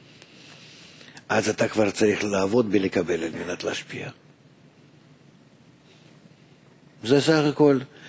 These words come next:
צמצום, כלים דהשפעה, כלים, כלים דלקבל,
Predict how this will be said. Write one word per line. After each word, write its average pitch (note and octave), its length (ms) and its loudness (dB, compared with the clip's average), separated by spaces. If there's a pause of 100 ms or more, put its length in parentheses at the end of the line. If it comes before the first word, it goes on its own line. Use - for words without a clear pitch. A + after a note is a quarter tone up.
(160)
צמצום, G#2 760 4 (280)
כלים E3 300 4
דהשפעה, G2 840 2 (320)
כלים, D#3 480 4 (260)
כלים D3 280 6
דלקבל, G#2 440 6